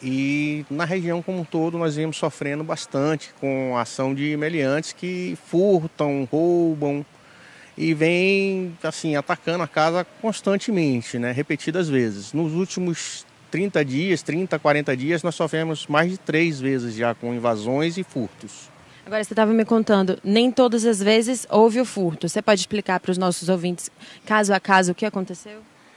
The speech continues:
Speaker 1: Então, nós temos um sistema de alarme bem amplo, então detecta qualquer movimento. Muitas vezes eles invadem,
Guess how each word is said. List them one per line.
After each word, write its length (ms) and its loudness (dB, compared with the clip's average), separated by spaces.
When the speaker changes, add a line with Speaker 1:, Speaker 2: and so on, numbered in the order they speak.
Speaker 1:
Então, 440 -2
nós 180 -4
temos 300 -4
um 80 -6
sistema 240 -2
de 60 4
alarme 300 2
bem 220 0
amplo, 400 -2
então 280 -4
detecta 440 0
qualquer 300 -2
movimento. 560 -2
Muitas 240 -4
vezes 180 -4
eles 180 -2
invadem, 840 2